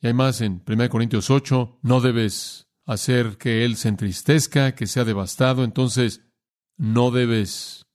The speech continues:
derribar la obra de Dios en su vida. Entonces, ese es el principio del ejemplo. Muy bien, número ocho.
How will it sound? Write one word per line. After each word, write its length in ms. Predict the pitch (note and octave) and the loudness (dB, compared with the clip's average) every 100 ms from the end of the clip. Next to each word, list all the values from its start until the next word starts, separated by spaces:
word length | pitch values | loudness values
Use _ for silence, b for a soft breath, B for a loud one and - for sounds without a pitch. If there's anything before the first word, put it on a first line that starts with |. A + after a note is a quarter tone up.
| _ | _
derribar 640 | B2 B2 A2+ G#2 A#2+ E3+ | -2 0 0 2 2 0
la 140 | C3+ G#2 | -2 -2
obra 220 | G#2+ G#2 | -2 -4
de 100 | G2 | -2
Dios 240 | A2 G2+ | -2 -2
en 100 | G#2 | -4
su 160 | - G2+ | -4 0
vida. 240 | C3 D3 | 2 2
Entonces, 560 | B2 C3+ C3+ C3+ A#2+ - | 2 0 2 2 0 -2
ese 160 | B2+ | -4
es 100 | A#2+ | -2
el 120 | B2 - | -2 0
principio 600 | A2+ G2+ - D3 E3+ D3 | -2 2 2 4 2 2
del 240 | D3+ D3+ | 2 0
ejemplo. 560 | D3 - C#3+ A2 G#2+ F2 | -2 0 0 0 -4 -2
Muy 200 | G#2+ C3 | 2 4
bien, 400 | D#3+ F3+ D#3 - | 4 2 0 -6
número 320 | A2 G#2 G#2+ A2 | -4 -2 2 0
ocho. 320 | G2+ - | 0 -12